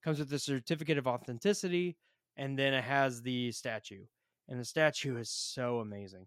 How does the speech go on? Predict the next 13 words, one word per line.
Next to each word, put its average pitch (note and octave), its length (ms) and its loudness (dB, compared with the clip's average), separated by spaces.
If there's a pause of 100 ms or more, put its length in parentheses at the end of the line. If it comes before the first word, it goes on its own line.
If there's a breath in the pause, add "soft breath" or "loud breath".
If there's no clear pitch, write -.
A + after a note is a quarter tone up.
It's - 220 -4
so A3 180 10
simple. F#3+ 440 4
It's E3 120 0
the C#3 100 -2
original D#3+ 380 2
cover D3+ 340 0
art D3 140 4
for C#3+ 80 -4
the C3+ 100 0
original C3+ 360 0
BioShock A#2+ 500 -4
game. A2+ 400 -6